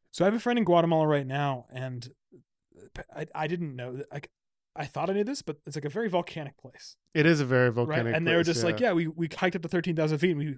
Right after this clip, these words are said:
Speaker 1: we slept all night." And
Speaker 2: It's super
Speaker 1: and
Speaker 2: mountainous.
Speaker 1: Yeah, for
Speaker 2: Like,
Speaker 1: sure.
Speaker 2: I,
Speaker 1: And
Speaker 2: when
Speaker 1: they
Speaker 2: I, I saw my grandpa last time I was, uh, visiting 'cause he was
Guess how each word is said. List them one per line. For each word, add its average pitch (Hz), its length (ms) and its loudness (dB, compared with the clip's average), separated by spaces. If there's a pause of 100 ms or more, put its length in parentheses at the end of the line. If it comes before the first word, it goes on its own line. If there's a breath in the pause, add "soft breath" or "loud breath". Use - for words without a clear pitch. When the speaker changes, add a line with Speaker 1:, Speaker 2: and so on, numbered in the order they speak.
Speaker 1:
we 151 160 -6
slept 170 260 -2
all 147 220 -2
night." 160 180 -4
And 147 140 -4
Speaker 2:
It's - 100 -2
super 214 220 2
Speaker 1:
and 143 60 4
Speaker 2:
mountainous. 151 460 2
Speaker 1:
Yeah, 208 200 6
for 147 80 6
Speaker 2:
Like, 135 100 8
Speaker 1:
sure. 131 140 6
Speaker 2:
I, 127 80 6
Speaker 1:
And 127 80 -2
Speaker 2:
when 131 100 2
Speaker 1:
they 135 60 4
Speaker 2:
I, 127 160 0
I 127 40 -4
saw 156 160 -2
my 151 140 0
grandpa 131 380 0
last 117 260 2
time 117 160 -2
I 113 60 0
was, 110 260 -2
uh, 107 220 -2
visiting 113 480 -2
'cause 101 140 -8
he 117 100 -10
was 107 180 -12